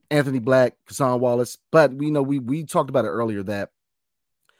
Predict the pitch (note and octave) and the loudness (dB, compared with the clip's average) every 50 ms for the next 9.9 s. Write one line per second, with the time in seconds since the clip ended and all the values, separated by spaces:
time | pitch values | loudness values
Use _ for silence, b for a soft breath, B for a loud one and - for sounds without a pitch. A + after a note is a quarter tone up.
0 | _ _ _ _ _ _ _ - C3+ C3 C3 B2 - - F3+ F#3+ F3+ F3 E3 D3+ | _ _ _ _ _ _ _ -2 2 2 2 2 4 4 4 4 4 4 0 0
1 | D3 C3+ - D3 C#3 A#2+ A2+ - - _ _ _ _ _ _ _ _ _ _ _ | -2 -4 -4 -6 -8 -8 -10 -12 -18 _ _ _ _ _ _ _ _ _ _ _
2 | - C3+ C#3 C3 A#2 B2+ - _ - G#2+ G2+ C3+ D#3+ D#3 C#3+ C#3+ A#2+ G#2 B2+ C#3+ | -4 -2 0 0 0 -2 -6 _ -12 -8 0 2 4 4 4 2 -2 -2 0 0
3 | C#3+ C3+ C#3 - - - G3 E3 A#2+ - - D3+ C#3+ C3+ C3+ B2+ A2+ G#2+ b b | 2 2 2 0 0 0 0 -2 -2 -2 -4 -2 -2 -2 -2 -4 -4 -6 b b
4 | b b b b b b b - A#2+ C3 B2+ B2 A#2+ A2+ A2+ G#2+ G#2 F#2+ F2+ _ | b b b b b b b -4 -2 0 2 2 2 0 -2 -4 -6 -8 -12 _
5 | _ _ _ _ - B2 - B3 A#3 F#3+ D3 F3 E3 D3+ C3 C3 C#3 A2+ C3 A#2+ | _ _ _ _ -6 -2 0 2 2 2 2 4 4 4 4 4 2 2 0 0
6 | A2+ A#2 A2+ A2 G2 F#2 A2 G#2+ G#2 - - A2+ A2 G2 A2 A#2 - - - - | 0 0 -2 -2 -2 -2 -2 -4 -4 -6 -6 -8 -8 -8 -8 -10 -10 -10 -10 -10
7 | G#2+ G2+ G2 F#2+ - - G2 F#2+ G2 - - G2 F#2+ G2 - - F2+ F#2+ F#2 F2+ | -8 -8 -8 -8 -8 -10 -10 -10 -10 -10 -10 -8 -8 -10 -10 -12 -12 -10 -8 -8
8 | C#2+ F2 F2+ E2+ D#2+ - _ _ _ - G#2+ G2+ F#2+ F2+ D#2+ G2 F#2 F#2+ F#2 E2+ | -8 -8 -8 -10 -12 -18 _ _ _ -6 -4 -4 -4 -6 -6 -6 -6 -6 -6 -8
9 | - _ _ _ - F2+ E2+ - - G2 F2+ D#2+ F2+ C#2+ D#2 F2 - - | -12 _ _ _ -8 -8 -8 -8 -10 -10 -10 -10 -10 -10 -12 -12 -14 -16